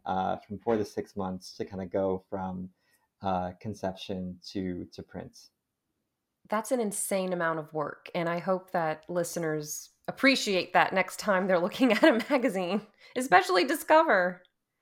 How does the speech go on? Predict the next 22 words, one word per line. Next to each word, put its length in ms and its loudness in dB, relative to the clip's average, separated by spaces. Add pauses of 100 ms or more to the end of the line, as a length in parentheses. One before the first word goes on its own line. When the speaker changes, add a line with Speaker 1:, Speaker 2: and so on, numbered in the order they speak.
Speaker 1:
Yeah. 440 0 (240)
No, 300 4
it's, 340 2
um, 500 2 (120)
it's 220 -2
something, 480 0
like, 420 0
I 80 -4
don't 180 -2
think 200 -2
I, 520 2
I 120 0
appreciated 600 2
until 220 0
I 100 4
saw 220 2
the 80 -2
back 320 0
end 320 0
exactly, 540 -2
and, 100 -4
like, 160 -6